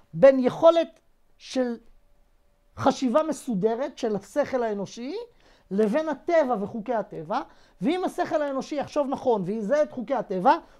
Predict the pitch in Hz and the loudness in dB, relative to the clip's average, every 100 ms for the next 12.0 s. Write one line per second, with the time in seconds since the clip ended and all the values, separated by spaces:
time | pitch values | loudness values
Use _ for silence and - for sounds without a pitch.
0 | - 240 240 320 320 285 233 330 320 302 | -2 0 2 2 2 -2 -2 0 0 0
1 | - 240 226 240 208 180 214 466 403 _ | 0 0 0 -4 -2 -2 -4 -6 -12 _
2 | _ _ 202 233 247 269 311 311 269 370 | _ _ -4 -4 -4 -2 -2 -2 0 4
3 | 403 392 - _ _ _ _ _ - 233 | 6 4 0 _ _ _ _ _ -4 2
4 | 277 302 294 262 254 - 254 247 - 349 | 6 6 4 -8 -8 -6 0 0 2 4
5 | 392 359 220 240 269 262 294 359 311 262 | 6 6 0 -2 -2 -4 -2 -2 0 -4
6 | - 240 302 196 208 240 247 233 190 170 | -6 -6 -4 -4 -8 -12 -12 -10 -10 -10
7 | 190 180 180 _ _ _ _ _ _ _ | -10 -10 -12 _ _ _ _ _ _ _
8 | _ _ _ 214 247 311 262 247 254 269 | _ _ _ -12 -10 -8 -8 -8 -8 -14
9 | - _ _ _ _ _ _ _ _ _ | -18 _ _ _ _ _ _ _ _ _
10 | 131 160 247 269 302 254 - - - 254 | -12 -2 -2 0 -6 -8 -16 -18 -8 -8
11 | 262 285 262 254 233 226 220 226 - 190 | -6 -8 -8 -8 -10 -10 -12 -12 -8 -8